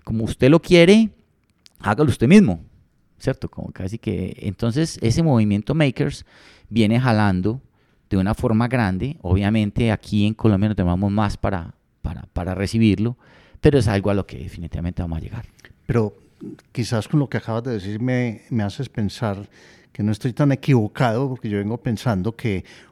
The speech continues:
Speaker 2: uno de los enemigos de la innovación es el mismo Ministerio de Educación, que es súper rígido cuando una universidad quiere cambiar un pensum o cuando un colegio quiere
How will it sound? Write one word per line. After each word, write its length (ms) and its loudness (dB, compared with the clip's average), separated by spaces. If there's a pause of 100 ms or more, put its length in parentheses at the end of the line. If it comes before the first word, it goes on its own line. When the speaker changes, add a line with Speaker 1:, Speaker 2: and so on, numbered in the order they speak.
(120)
Speaker 2:
uno 240 0
de 60 2
los 200 0
enemigos 960 0
de 120 -4
la 140 -2
innovación 1000 -2 (760)
es 360 -6
el 180 -4
mismo 460 0
Ministerio 640 -2
de 60 0
Educación, 680 -4
que 100 -10
es 80 -10
súper 460 -2 (140)
rígido 560 -2 (600)
cuando 300 -2
una 220 -2
universidad 880 -2
quiere 300 -6
cambiar 360 -4
un 80 -6
pensum 560 -4
o 100 -10
cuando 260 -4
un 100 -4
colegio 640 -6
quiere 440 -6